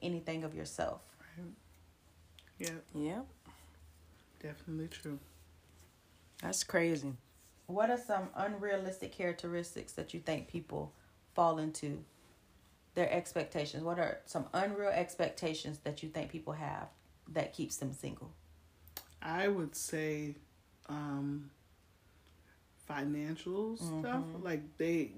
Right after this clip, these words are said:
Speaker 2: come, a lot of people come in saying that they want a person that makes a certain amount of money a year. And people can make,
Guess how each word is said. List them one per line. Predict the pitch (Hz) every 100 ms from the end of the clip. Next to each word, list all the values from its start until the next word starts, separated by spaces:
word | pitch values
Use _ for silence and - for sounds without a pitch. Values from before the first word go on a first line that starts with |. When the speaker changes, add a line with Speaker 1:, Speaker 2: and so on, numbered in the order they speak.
| -
Speaker 2:
come, | - 175 -
a |
lot | 175 180
of | 180
people | 190 180
come | - 180 170
in | 165 156 156 - - - - - - - - - -
saying | - - 196 180 156
that | 143
they | 156
want | 160 151 151
a |
person | 156 160 - 156
that | 143
makes | 160 143 -
a | - 147
certain | - 156 139 143
amount | 151 143
of | 139
money | 147 135 131 -
a | 139
year. | 139 143 123 - - -
And | 196 214 - - - - - _ - - - - - - - - -
people | 214 220
can | 269 262 226
make, | 214 202 -